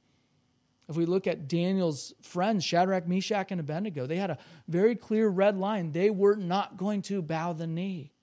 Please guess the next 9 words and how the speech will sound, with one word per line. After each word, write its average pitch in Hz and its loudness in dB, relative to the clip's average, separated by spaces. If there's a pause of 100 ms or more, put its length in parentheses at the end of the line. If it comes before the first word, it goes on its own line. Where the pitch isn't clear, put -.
(880)
And 151 -2
they 170 0
were 196 2
prepared 170 -2
to 170 -10
deal 165 -4
with 156 -6
the 123 -12
consequences. - -14